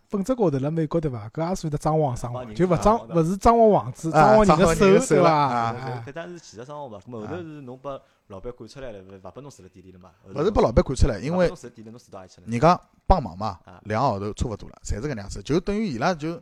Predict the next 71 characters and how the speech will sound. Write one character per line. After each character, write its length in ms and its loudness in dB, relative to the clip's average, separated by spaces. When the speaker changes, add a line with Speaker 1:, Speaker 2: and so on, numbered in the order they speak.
Speaker 2:
拨 80 -8
侬 100 -8
Speaker 3:
三 120 -6
姑 120 -8
娘 160 -2
Speaker 2:
工 120 -14
资 60 -18
大 80 -20
啊。 60 -18
Speaker 3:
不 160 6
成 460 -4
文 160 -8
的 100 -6
一 60 -10
个 180 -8
规 240 -8
定 220 -14
啊， 140 -20
Speaker 2:
啊。 100 -20
Speaker 3:
就 100 -14
拨 100 -4
侬 60 -2
工 100 -6
资 120 -6
大， 100 -18
侬 120 -12
过 140 -12
来 60 -6
我 100 -10
帮 180 -14
侬， 100 -18
我 80 -16
拨 120 -20
侬 80 -18
工 100 -20
资 80 -20
大， 80 -20
搿 140 -4
是 80 -6
说 140 -10
明 200 -10
就 120 -14
是 100 -12
朋 240 -14
友 100 -12
帮 140 -10
忙 140 -18
了。 120 -16
侬 220 -14
随 140 -14
便 100 -14
讲 120 -8
到 80 -10
天 180 -8
边， 160 -18
讲， 220 -14
讲 120 -10
勿 60 -10
通， 220 -14
侬 120 -10
要 120 -6
讲 140 -10
人 80 -12
家 60 -8
勿 80 -12
好， 80 -18
侬 100 -16
讲 120 -14
勿 60 -18
通 120 -6
个。 80 -20